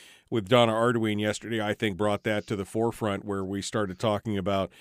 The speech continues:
comparatives in other states and everything else, and even adjusting for inflation, even adjusting for our remoteness, we're well beyond where we need to be. And it seems like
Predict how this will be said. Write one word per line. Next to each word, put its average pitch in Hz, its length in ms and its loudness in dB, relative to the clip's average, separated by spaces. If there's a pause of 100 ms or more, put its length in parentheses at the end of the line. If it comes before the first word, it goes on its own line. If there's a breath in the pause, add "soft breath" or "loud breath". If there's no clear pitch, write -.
(360 loud breath)
comparatives 113 720 4
in 104 80 0
other 104 200 0
states 110 440 0
and 104 80 -2
everything 107 380 0
else, 107 260 0
and 107 100 -2
even 123 220 2
adjusting 110 440 0
for 107 200 -2
inflation, 107 460 -2
even 120 380 0
adjusting 107 480 -2
for 110 200 0
our 104 120 4
remoteness, 104 640 0 (420 loud breath)
we're 117 140 0
well 123 300 6
beyond 117 420 4
where 107 220 2
we 107 160 0
need 104 240 -2
to 101 100 -2
be. 107 480 0
And 107 180 0
it 104 140 -2
seems 120 380 -4
like 107 380 0